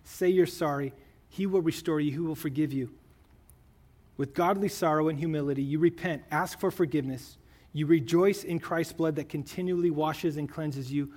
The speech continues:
from all of your sin. You're forgiven. That's what we need to hang on to. You see, the person that maybe has no godly sorrow,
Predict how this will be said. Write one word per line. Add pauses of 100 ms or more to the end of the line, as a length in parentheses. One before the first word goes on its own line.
(160)
from
all
of
your
sin. (520)
You're
forgiven. (1300)
That's
what
we
need
to
hang
on
to. (560)
You
see,
the
person
that (100)
maybe
has
no
godly
sorrow,